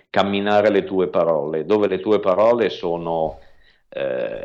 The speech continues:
all'inizio era il verbo, per cui l'idea fondamentale di ciò che deve diventare la vita, mm, umana, la vita materiale. Quindi camminare le tue parole vuol dire intanto sapere che parole vuoi dire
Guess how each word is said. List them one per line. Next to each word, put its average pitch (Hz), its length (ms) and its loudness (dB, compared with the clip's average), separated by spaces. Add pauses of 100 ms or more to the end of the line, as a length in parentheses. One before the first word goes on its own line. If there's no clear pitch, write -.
(140)
all'inizio 104 600 2
era 90 160 6
il 85 100 2
verbo, 85 480 2
per 73 180 -4
cui 98 280 -2
l'idea 90 500 2
fondamentale 87 1300 -2 (280)
di 87 180 -8
ciò 92 240 2
che 95 160 -2
deve 85 220 -2
diventare 85 640 -2
la 80 120 -2
vita, 76 760 -4 (200)
mm, 67 140 -18
umana, 80 720 0
la 78 100 2
vita 78 280 -4
materiale. 71 720 -2 (540)
Quindi 92 640 2
camminare 107 440 2
le 104 100 4
tue 113 180 0
parole 120 340 2
vuol 107 200 0
dire 101 580 0
intanto 117 380 -4
sapere 98 420 -2
che 87 120 -8
parole 85 320 0
vuoi 82 220 -4
dire 71 500 -10